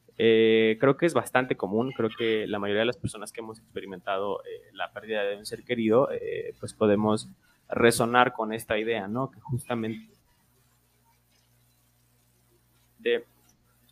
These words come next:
cuando ya ahí hay una cierta implicación más grande,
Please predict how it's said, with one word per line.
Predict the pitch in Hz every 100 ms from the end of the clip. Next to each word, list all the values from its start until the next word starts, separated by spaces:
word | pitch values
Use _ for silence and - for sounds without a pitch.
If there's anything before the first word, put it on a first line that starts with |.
| _
cuando | 117 104 135
ya | 151 160 - -
ahí | 110 120
hay | 131 -
una | 131 135
cierta | - 113
implicación | - - - 120 123
más | 120 120 120 - _ - _ _ -
grande, | 117 123 131 123 180